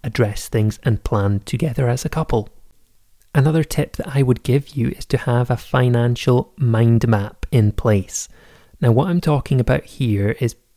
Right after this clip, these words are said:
a blueprint, effectively, of all of your financial policies, your bank accounts, the reference numbers, who are they with,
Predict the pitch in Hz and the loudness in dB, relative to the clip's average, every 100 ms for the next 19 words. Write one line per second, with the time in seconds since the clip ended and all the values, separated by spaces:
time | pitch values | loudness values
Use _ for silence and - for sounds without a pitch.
0 | _ - - - - 151 180 - - 123 | _ -20 -8 -6 -2 0 0 0 0 0
1 | - - - 127 156 - 120 117 104 - | -2 -10 -4 -4 -4 -8 -2 0 0 0
2 | 110 110 - - _ _ _ _ 139 147 | 2 0 -2 -20 _ _ _ _ 2 2
3 | 147 143 135 131 131 - - 123 110 110 | 2 -2 -2 -2 -2 -6 -2 0 2 0
4 | 107 110 98 _ - 147 160 - 156 151 | 0 -4 -6 _ -2 -2 -2 -4 -4 -4
5 | 147 - - _ _ - 113 98 - - | -4 -10 -20 _ _ -4 -4 -4 -6 -6
6 | 127 147 - 143 147 139 143 - - _ | -2 -2 -2 -4 -2 -2 -2 -6 -20 _
7 | - 110 110 123 139 - 147 143 147 147 | -2 0 0 0 -4 -4 -4 -2 0 0
8 | 143 147 143 - - _ - - 139 160 | 0 -2 -4 -12 -20 _ -20 -2 0 2
9 | 156 147 135 135 139 143 - - | 0 -2 0 0 0 -2 -10 -20